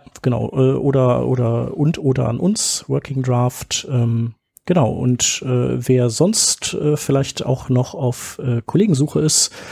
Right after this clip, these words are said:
der darf sich auch an uns wenden. Wir haben im Schnitt fünfzehntausend Hörer pro Folge. Ähm, und das heißt, der ein oder andere wird das hören.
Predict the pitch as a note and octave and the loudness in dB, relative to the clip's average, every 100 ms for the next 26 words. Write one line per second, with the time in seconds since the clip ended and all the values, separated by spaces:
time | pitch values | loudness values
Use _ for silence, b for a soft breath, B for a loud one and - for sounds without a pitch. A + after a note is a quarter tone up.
0 | B B - B2 A#2 A#2+ - - C3+ B2+ | B B -4 -2 0 0 -2 -2 0 0
1 | B2+ B2+ - B2 B2 B2+ B2 B2 C#3 _ | 0 -2 0 2 2 0 0 0 -6 _
2 | - G#3+ B2 A#2+ B2+ B2 - D3+ - - | -20 -2 0 0 -2 -4 -4 -6 -8 -10
3 | - E3 D3+ - A2 - A#2 A2+ D#3+ C#3 | -4 0 0 -2 -2 -2 -2 0 2 2
4 | - C3 - B2 B2 B2 - B B B | 0 -4 0 2 2 0 -2 B B B
5 | B B _ - A#2+ A2+ A2+ A2+ - _ | B B _ 0 2 4 2 0 -6 _
6 | - - A2+ A2+ - - _ _ - G#2+ | -18 -4 -2 -2 -6 -10 _ _ -6 -4
7 | - G#2 - - _ G#2+ A#2+ A#2 A2+ A#2 | -2 -2 -2 -6 _ -2 0 0 0 -2
8 | A2+ A2+ A2+ - _ C3+ B2+ - F3+ G#3 | 2 2 0 -6 _ 0 0 2 2 2
9 | G#3+ | 0